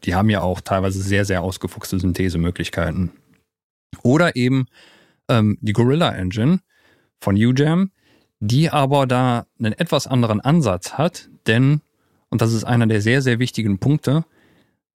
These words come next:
ein Kontaktinstrument, genauso wie ein Halion-Instrument, ist kein eigenes Plugin. Das ist sehr, sehr wichtig zu wissen, weil du hast immer Kontakt beziehungsweise Kontakt Player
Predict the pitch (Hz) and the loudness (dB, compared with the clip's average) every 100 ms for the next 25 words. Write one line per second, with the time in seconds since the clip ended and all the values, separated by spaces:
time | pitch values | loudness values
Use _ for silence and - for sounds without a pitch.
0 | _ - 110 110 110 - _ - 156 180 | _ -2 2 4 2 -4 _ -4 0 0
1 | 196 - 160 - 160 160 170 190 190 - | -2 -2 -4 -2 0 2 2 0 -2 -10
2 | _ _ _ _ _ _ - 101 143 151 | _ _ _ _ _ _ 0 2 2 2
3 | 143 131 107 104 156 180 101 95 - - | 0 0 0 2 2 2 0 -2 -6 -2
4 | 95 107 165 175 - _ _ _ _ - | 0 2 2 -2 -10 _ _ _ _ -4
5 | 139 - - 143 135 131 131 139 - - | -4 -2 0 0 2 0 2 -2 -2 -4
6 | 131 - 110 - _ _ _ - - 113 | -2 -4 -12 -14 _ _ _ -8 -2 -2
7 | 123 110 120 113 123 - 117 - - - | 0 2 2 2 0 -2 -4 -4 -12 -20
8 | _ _ - 98 131 - 180 185 - 110 | _ _ -4 0 2 2 2 2 0 2
9 | 123 131 _ _ _ _ 113 107 123 - | 2 0 _ _ _ _ -2 0 -2 0
10 | 156 196 190 170 _ _ _ _ _ _ | 2 4 2 -2 _ _ _ _ _ _
11 | _ _ - 143 165 180 - - 139 120 | _ _ 0 2 2 0 -2 -2 -2 0
12 | 110 107 - 110 98 - 120 185 226 | 0 0 0 -2 -2 0 2 2 0